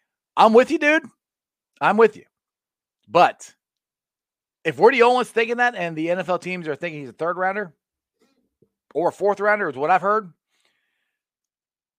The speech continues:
I might wait. I, I wouldn't wait past the third, uh, you know, but if you get him at third, I, I, like I've, I've said this with everybody on my show, I think you get him in the third round, I think it's a steal.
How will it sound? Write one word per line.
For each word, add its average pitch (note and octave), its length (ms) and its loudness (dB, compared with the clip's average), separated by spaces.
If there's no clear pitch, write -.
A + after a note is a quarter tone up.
I C#3+ 100 -4
might F3 180 -2
wait. D3+ 280 -4
I, C#3+ 300 -6
I E3 40 -4
wouldn't D#3+ 380 -10
wait F3 220 -8
past E3+ 300 -6
the - 80 -20
third, E3 420 -10
uh, A2 40 -14
you A#2+ 100 -14
know, A2 240 -14
but B2+ 160 -8
if A2 80 -14
you E3+ 60 -16
get E3+ 120 -8
him F3+ 80 -8
at - 120 -12
third, E3+ 180 -4
I, D3+ 160 -6
I, C#3 120 -8
like C3 160 -10
I've, - 240 -20
I've B2+ 120 -18
said D#3 140 -12
this C3 140 -8
with B2 140 -14
everybody C3+ 500 -8
on A#2+ 200 -10
my A2 140 -10
show, G#2 260 -14
I F2+ 120 -14
think B2 260 -16
you C3 100 -18
get B2 160 -14
him A#2+ 100 -14
in A2+ 60 -14
the G#2 60 -20
third A2+ 220 -12
round, G2 200 -10
I F2 40 -16
think F#2+ 260 -18
it's F2+ 140 -20
a D#2+ 60 -20
steal. - 360 -20